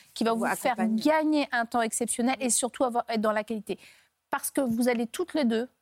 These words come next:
Speaker 1: avoir potentiellement des maladresses, il y a énormément d'émotions, et qui va être le traducteur au fur et à mesure, juste pour vous mettre sur l'essentiel.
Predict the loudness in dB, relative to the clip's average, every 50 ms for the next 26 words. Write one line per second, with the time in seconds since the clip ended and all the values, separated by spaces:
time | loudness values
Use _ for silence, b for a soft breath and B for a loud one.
0 | _ _ _ -14 -6 -4 -2 0 0 -2 -2 -2 -4 -2 -2 -2 -2 -2 -2 0
1 | 0 0 0 0 0 0 0 0 -2 0 0 0 -2 -2 -4 -6 -4 -2 -2 -2
2 | -2 -2 -2 -2 -2 -2 -2 -2 -2 -2 -4 -6 -8 -10 -12 B B B B B
3 | B -2 -2 -2 -2 -2 -2 -2 -2 -4 -6 -4 -2 -2 -2 -2 -2 -8 -4 0
4 | 0 0 0 0 -2 -4 -2 -2 0 0 2 2 2 2 0 0 0 0 0 0
5 | 0 0 -2 0 0 -2 -2 -2 -4 -4 -2 -2 -2 -2 -2 -2 -4 -4 -4 -4
6 | -4 -6